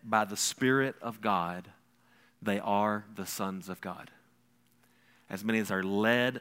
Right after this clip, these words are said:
by the Spirit of God. Here's what I love about the Holy Spirit, and here's one way I like to look at it, is the Holy Spirit is there when all you have are principles in Scripture, but you need a specific. And what the Holy Spirit is there to do,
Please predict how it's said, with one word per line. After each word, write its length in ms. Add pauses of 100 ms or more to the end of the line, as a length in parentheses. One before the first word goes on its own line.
by 180
the 100
Spirit 540
of 180
God. 320 (640)
Here's 200
what 100
I 40
love 180
about 180
the 60
Holy 160
Spirit, 300
and 40
here's 160
one 160
way 100
I 40
like 300
to 80
look 240
at 140
it, 180
is 180
the 100
Holy 300
Spirit 500 (480)
is 240
there 520 (340)
when 520 (340)
all 160
you 180
have 240
are 100
principles 840
in 120
Scripture, 580 (160)
but 160
you 140
need 160
a 60
specific. 720 (1500)
And 80
what 140
the 60
Holy 320
Spirit 300
is 160
there 180
to 120
do, 320